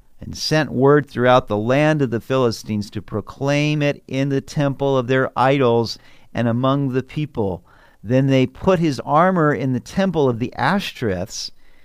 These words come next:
and they fastened his body to the wall at Bethshan."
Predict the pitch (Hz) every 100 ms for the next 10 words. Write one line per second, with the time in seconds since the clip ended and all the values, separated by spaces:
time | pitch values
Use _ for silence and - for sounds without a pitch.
0 | - - 82 80 - 117 120 117 123 113
1 | 101 92 123 131 123 110 92 98 101 113
2 | 120 120 - 110 104 - - 101 - -
3 | 123 123 120 -